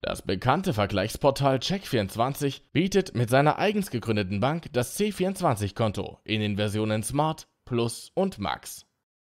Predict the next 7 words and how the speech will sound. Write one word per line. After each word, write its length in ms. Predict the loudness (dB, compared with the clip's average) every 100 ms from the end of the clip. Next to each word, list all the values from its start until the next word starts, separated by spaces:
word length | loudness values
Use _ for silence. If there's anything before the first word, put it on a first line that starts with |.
| _ _ _ _ _ _ -6
Wie 180 | -2 2
gut 200 | 2 2
ist 300 | -4 -6 -6
das 220 | -6 -4
C 220 | -2 0
vierundzwanzig 640 | 0 0 0 -2 -2 -4 -2
Girokonto? 720 | -2 -2 -4 -4 -6 -12